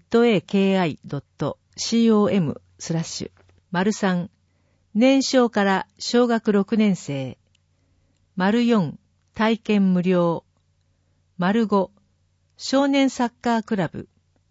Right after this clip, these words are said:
チーム登録申し込みについては、体験参加時に説明します。丸六、飯塚大輔。電話、零九零四零六五の四五九六。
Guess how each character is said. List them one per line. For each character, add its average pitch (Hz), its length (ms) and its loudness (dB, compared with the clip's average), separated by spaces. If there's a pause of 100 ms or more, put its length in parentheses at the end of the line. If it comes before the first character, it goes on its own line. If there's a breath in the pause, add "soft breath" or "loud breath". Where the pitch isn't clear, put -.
チ - 200 -6
ー 226 60 2
ム 151 180 -2
登 170 200 0
録 170 220 -4
申 175 180 -2
し - 100 -12
込 180 120 -10
み 170 100 -4
に 165 100 -6
つ - 160 -12
い 160 80 -6
て - 140 -12
は、 - 180 -10 (460)
体 226 240 -2
験 220 240 0
参 208 260 -4
加 208 140 -6
時 131 140 -12
に 127 80 -8
説 135 320 -12
明 147 140 -8
し - 160 -14
ま 123 120 -10
す。 - 220 -20 (1120)
丸 202 240 0
六、 196 420 -2 (540)
飯 254 240 -2
塚 240 280 -2
大 220 220 0
輔。 - 400 -12 (800)
電 220 380 0
話、 185 260 -2 (500)
零 254 280 0
九 208 400 -2
零 151 360 -6 (460)
四 269 320 0
零 262 240 0
六 165 300 -4
五 180 260 0
の 131 240 -8 (180)
四 254 300 2
五 233 220 2
九 165 320 -6
六。 - 340 -10